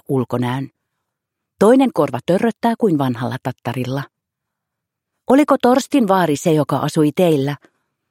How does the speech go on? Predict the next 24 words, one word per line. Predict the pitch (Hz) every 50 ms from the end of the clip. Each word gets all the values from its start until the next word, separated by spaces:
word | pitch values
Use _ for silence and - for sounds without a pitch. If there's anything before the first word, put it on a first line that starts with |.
| _ -
kun | - 185 156 -
tattarien | 220 247 - - 170 143 139 143 135 -
talo | - 185 185 165 123 117 -
paloi?" | - 147 147 131 127 123 135 139 - _ _ _ _ _ _ _ _ _ _ _ _ _ -
Heinähattu | 139 135 120 110 123 127 - - 131 -
tiedusteli. | 131 120 123 131 139 135 - - 131 127 143 139 - _ _ _ _ _ _ _ _ _ _ _ _ _ _ _ _ _ _ -
"Kyllä, | - 170 165 156 135 127 123 - 135 160 147 - - _ _ _ _ _ _ _ _ _ -
ja | - 294
se | - 320 302
asui | 269 262 - - 170 151
meillä | 135 127 127 127 120 117 - -
koko | - 277 311 - - 320 285 -
kesän", | - 156 143 - - 147 151 143 147 - _ _ _ _ _ _ _ _ -
sanoi | - - 120 120 120 113 123 113
Helga. | 131 127 120 120 120 - 135 127 _ _ _ _ _ _ _ _ _ _ _ _ _ _ _ _ _
"Me | - - 247 294
olimme | 254 170 123 117 117 117 120 123
silloin | - - 180 202 220 226 240
lapsia, | 285 285 - - - - 151 139 120 135 - _ _ _ - - - - _ _ -
ja | - 190 180 175
Torstin | - 170 151 135 - - - 135 127 120
vaari | 127 123 120 120 127 131
oli | 131 143
meidän | 139 160 165 185 160 143